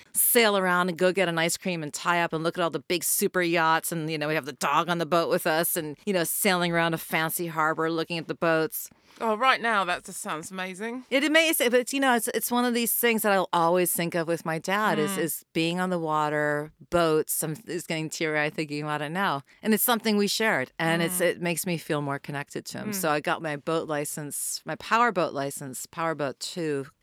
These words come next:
Speaker 1: two or three years ago.
Speaker 2: So, th-, sorry for sounding ignorant. Does that mean you can drive, drive one?
Speaker 1: Uh, yeah, I can
Speaker 2: Is that the
Speaker 1: helm a
Speaker 2: right
Speaker 1: boat,
Speaker 2: expression?
Speaker 1: helm, yeah. So I can do, I
Speaker 2: <laughs>
Speaker 1: think it's, is it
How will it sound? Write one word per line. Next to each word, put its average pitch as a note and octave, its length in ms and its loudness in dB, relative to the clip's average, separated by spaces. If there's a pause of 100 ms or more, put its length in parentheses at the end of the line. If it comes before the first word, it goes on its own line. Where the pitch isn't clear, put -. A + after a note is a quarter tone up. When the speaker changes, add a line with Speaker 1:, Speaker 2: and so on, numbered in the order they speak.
(200)
Speaker 1:
two - 180 -10
or F3+ 60 -6
three D3+ 220 -10
years C#3 300 -8
ago. - 260 -16 (220)
Speaker 2:
So, B3 200 -2
th-, F#3 120 -4 (120)
sorry G3+ 360 -2
for - 80 -18
sounding G3+ 320 -8
ignorant. F3+ 340 -8
Does F3 60 -14
that F3+ 100 -6
mean A3 140 -2
you G3 100 -4
can - 160 -16
drive, F3+ 280 -4 (200)
drive A#3 340 -4
one? D4+ 140 -6 (160)
Speaker 1:
Uh, A#3 40 6
yeah, C4+ 300 6
I A3 100 2
can B3+ 100 -2
Speaker 2:
Is A#3 60 2
that - 40 6
the C4 60 8
Speaker 1:
helm C4+ 120 8
a D#4 60 12
Speaker 2:
right C#4 100 6
Speaker 1:
boat, A#3 280 8
Speaker 2:
expression? G#3+ 220 4
Speaker 1:
helm, G3 300 4
yeah. F#3+ 340 6
So G#3 260 6
I G3+ 160 6
can B3 160 4
do, B3+ 320 4
I A3 100 4
Speaker 2:
<laughs> F4 100 -8
Speaker 1:
think F4+ 140 0
it's, G#4+ 220 0
is C4 160 0
it - 160 2